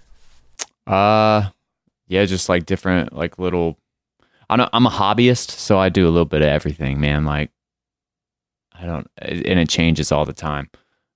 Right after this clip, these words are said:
Uh, so what, it's usually in between, mostly audio stuff. Uh, usually when I get home from tour, I have a couple days of, uh, being a total piece of shit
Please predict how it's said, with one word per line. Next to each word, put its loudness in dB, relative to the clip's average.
Uh, -4
so 0
what, 0
it's -6
usually 4
in 6
between, 2
mostly 2
audio 2
stuff. -2
Uh, -6
usually 4
when 6
I 4
get 2
home 4
from 0
tour, 2
I 2
have 0
a -4
couple 0
days 0
of, -4
uh, 0
being 2
a 2
total 4
piece 0
of -2
shit 0